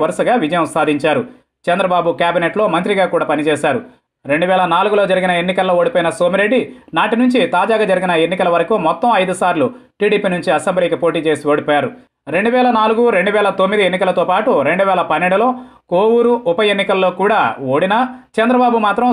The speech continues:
సోమిరెడ్డికి రెండు వేల పద్నాలుగులో మరోసారి సీటు ఇచ్చారు. నవ్యాంధ్రలో పార్టీ అధికారంలోకి వచ్చినా సోమిరెడ్డి మాత్రం వరుసగా నాలుగోసారి ఓడిపోయారు. అయినా చంద్రబాబు సోమిరెడ్డిని ఎమ్మెల్సీ చేసి క్యాబినెట్లోకి తీసుకున్నారు. మంత్రిగా ఉన్న సోమిరెడ్డి నియోజకవర్గంలో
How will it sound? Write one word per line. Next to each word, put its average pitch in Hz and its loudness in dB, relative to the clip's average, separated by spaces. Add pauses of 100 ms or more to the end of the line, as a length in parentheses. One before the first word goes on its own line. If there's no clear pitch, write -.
సోమిరెడ్డికి 196 0
రెండు 190 0
వేల 185 0
పద్నాలుగులో 165 0
మరోసారి 196 0
సీటు 147 0
ఇచ్చారు. 127 -2 (400)
నవ్యాంధ్రలో 170 0 (120)
పార్టీ 170 0
అధికారంలోకి 160 0
వచ్చినా 180 0 (380)
సోమిరెడ్డి 190 0
మాత్రం 170 0
వరుసగా 175 -2 (100)
నాలుగోసారి 170 0
ఓడిపోయారు. 147 0 (460)
అయినా 190 0 (200)
చంద్రబాబు 180 0 (160)
సోమిరెడ్డిని 185 0 (180)
ఎమ్మెల్సీ 180 -2 (100)
చేసి 240 2 (400)
క్యాబినెట్లోకి 190 0 (120)
తీసుకున్నారు. 147 -4 (380)
మంత్రిగా 180 0
ఉన్న 175 0 (100)
సోమిరెడ్డి 196 2 (160)
నియోజకవర్గంలో 170 0